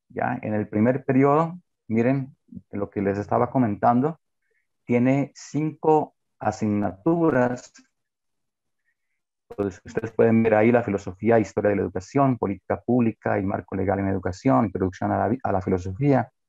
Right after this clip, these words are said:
de la cual yo soy profesor, y creo que ustedes ya, muchos de ustedes entraron en la primer tutoría que hubo el lunes, aunque esperaba más asistencia, pero no los vi a los demás,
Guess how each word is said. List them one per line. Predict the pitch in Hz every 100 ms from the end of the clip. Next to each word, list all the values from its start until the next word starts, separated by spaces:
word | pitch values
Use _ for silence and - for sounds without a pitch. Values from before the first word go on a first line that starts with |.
| _ _ _ _ _
de | 101
la | 98 98
cual | - 104 101
yo | 98
soy | - 101 101 101 98 85
profesor, | 98 90 92 - 147 156 - _ _ _ _
y | -
creo | - 110 110
que | -
ustedes | 95 - 98 98
ya, | 101 101 98 98 -
muchos | - 104 95 107 95 - _ _ _
de | 98
ustedes | 92 - 104 107
entraron | 98 101 98 104
en | 98
la | 92
primer | 98 95 95
tutoría | 101 98 98 95
que | -
hubo | 95 95
el |
lunes, | 110 156 143
aunque | 101 90 92 92 90
esperaba | - - 95 98 107
más | 110 113
asistencia, | - - 110 117 127
pero | 104 101
no | 98
los | 98
vi | 101 113
a |
los | 104 95
demás, | 98 123 147